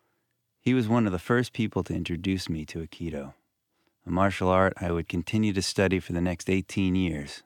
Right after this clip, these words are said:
Though he left training only a few years after I began, he would return for the occasional visit, and I always marveled at his skill. He was powerful and natural,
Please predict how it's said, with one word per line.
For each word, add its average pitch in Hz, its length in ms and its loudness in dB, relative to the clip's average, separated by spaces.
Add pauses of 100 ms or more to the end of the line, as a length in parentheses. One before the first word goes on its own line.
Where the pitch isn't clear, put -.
(1200)
Though 113 120 6
he 117 80 6
left 147 240 4
training 117 400 2
only 95 240 4
a 82 60 -2
few - 180 -2
years 95 320 2
after 92 320 0
I 85 100 0
began, 82 600 -2 (680)
he 127 160 0
would 120 160 2
return 104 400 0
for - 100 -6
the 85 100 -2
occasional 87 520 -2
visit, 85 420 0
and 87 140 -2
I 110 160 4
always 101 240 2
marveled 92 500 4
at 78 140 -4
his 76 100 -10
skill. 82 520 -4 (640)
He 127 100 0
was 98 180 -2
powerful 82 840 0 (120)
and 87 160 -8
natural, 95 560 -4